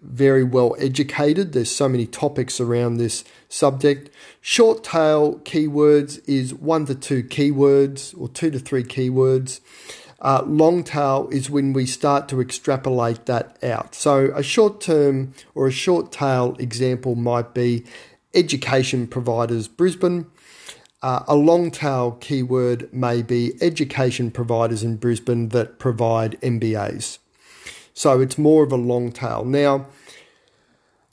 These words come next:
the, but there's pros and cons to both, right? So the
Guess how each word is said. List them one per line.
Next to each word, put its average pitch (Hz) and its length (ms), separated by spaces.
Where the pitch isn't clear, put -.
the, 160 480
but 156 340
there's 156 180
pros 196 380
and 139 140
cons 135 320
to - 100
both, 110 460
right? 160 340
So 143 340
the 135 380